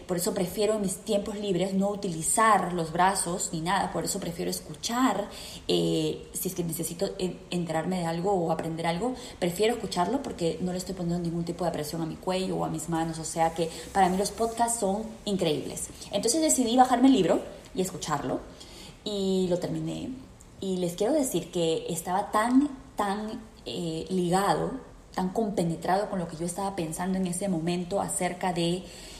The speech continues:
eh, eh, los sueños. Este niño decide, yo los invito a que si tienen tiempo, vean el, el dibujo animado en Netflix, que me pareció muy lindo, lo pueden ver en familia, y si tienen tiempo, pues lean el libro, porque,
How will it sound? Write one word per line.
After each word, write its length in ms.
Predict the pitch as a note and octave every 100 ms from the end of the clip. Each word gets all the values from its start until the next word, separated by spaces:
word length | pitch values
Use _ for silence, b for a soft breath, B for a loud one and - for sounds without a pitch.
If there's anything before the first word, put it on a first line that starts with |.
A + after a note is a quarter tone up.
| B -
eh, 800 | E3+ E3+ E3 E3 E3 E3 E3 - - -
eh, 120 | - D#3+
los 120 | D#2
sueños. 560 | - G#3+ F2+ D#2 - - B B B B B -
Este 300 | F#3 - G3+
niño 600 | G#3+ A3 F#3 F3+ B3 - - - - -
decide, 800 | - E3+ - F#3+ E3+ F3 F3+ - - - - F3+
yo 240 | G3 A#3
los 220 | C4 C4
invito 500 | F3+ F3 E3+ F#3+ A#3+ F3
a 160 | E3+
que 200 | E3+ E3
si 100 | D#3+
tienen 260 | - E3+ F3
tiempo, 400 | E3+ D3+ - D4+ F3
vean 260 | D#3+ E3
el, 280 | E3+ D#3 D3+
el 160 | - E3
dibujo 300 | D3 D3+ F3
animado 400 | E3+ D3+ D3+ E3+
en 140 | E3
Netflix, 360 | D#3 D#3 - D#3+
que 80 | -
me 140 | D#3+
pareció 340 | D3+ D3 - E3
muy 220 | F3 G3 G#3
lindo, 280 | F3 E3
lo 120 | F3+ D#3+
pueden 220 | E3 E3
ver 100 | D#3+
en 80 | D#3
familia, 580 | D#3 E3+ G3+ E3+ G#3 C4 B B B
y 80 | -
si 140 | G3 F3
tienen 280 | F3 F#3
tiempo, 340 | F#3 F#3 F3 A3+
pues 440 | - G3 - -
lean 260 | E3+ D#3+ F3
el 100 | E3
libro, 320 | F3 F3+ G3+
porque, 480 | E3+ E3+ E3 D#3+ D#3